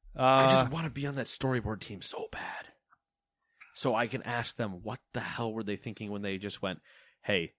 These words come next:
Speaker 1: <laughs> <laughs> You guys like a sweet villain named Aaron Keener? <laughs> What if he just, uh, fucks off for an entire game, and then we kill him in a D L C where he does nothing, even though he was built up as, as a legend? No?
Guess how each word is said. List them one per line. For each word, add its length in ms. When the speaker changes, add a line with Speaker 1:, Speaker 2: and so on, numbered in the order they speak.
Speaker 1:
<laughs> 360
<laughs> 20
You 80
guys 180
like 100
a 40
sweet 260
villain 240
named 160
Aaron 180
Keener? 340
<laughs> 140
What 280
if 160
he 140
just, 260
uh, 80
fucks 240
off 340
for 260
an 80
entire 420
game, 360
and 80
then 60
we 100
kill 280
him 80
in 40
a 40
D 140
L 120
C 240
where 160
he 60
does 220
nothing, 440
even 180
though 140
he 120
was 180
built 280
up 160
as, 100
as 140
a 40
legend? 460
No? 320